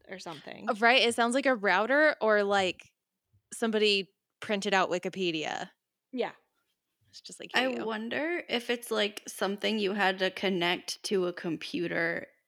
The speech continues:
Speaker 3: in order to access the internet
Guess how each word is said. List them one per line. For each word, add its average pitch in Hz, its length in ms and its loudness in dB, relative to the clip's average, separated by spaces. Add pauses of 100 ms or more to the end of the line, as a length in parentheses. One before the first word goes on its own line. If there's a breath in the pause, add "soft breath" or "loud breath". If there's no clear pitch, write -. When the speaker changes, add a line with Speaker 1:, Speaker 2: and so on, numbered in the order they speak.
(140)
Speaker 3:
in 180 240 -2 (100)
order 170 380 -2
to - 320 -12
access - 880 -6 (1700)
the - 260 -6
internet 156 500 -4